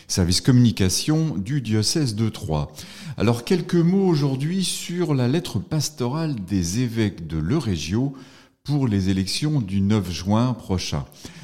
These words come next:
Vous le savez évidemment, prochainement nous avons, euh, les élections européennes qui sont déterminantes pour l'avenir de notre continent.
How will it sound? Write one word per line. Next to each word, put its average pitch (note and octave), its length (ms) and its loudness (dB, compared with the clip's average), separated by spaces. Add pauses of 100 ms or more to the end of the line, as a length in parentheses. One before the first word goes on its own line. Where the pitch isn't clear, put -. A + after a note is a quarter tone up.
(160)
Vous D#2+ 80 -6
le D2 40 -6
savez F2 300 0
évidemment, D#2+ 580 0
prochainement F2 560 -2
nous D#2+ 200 0
avons, D#2 440 -2
euh, C2+ 320 -8
les D2+ 300 -6
élections E2+ 440 -4
européennes G#2+ 680 -2
qui - 100 -16
sont - 240 -8
déterminantes G2+ 760 -2 (380)
pour E2 140 -4
l'avenir E2+ 320 0
de D#2+ 120 -2
notre D#2+ 380 -4
continent. G#2 600 0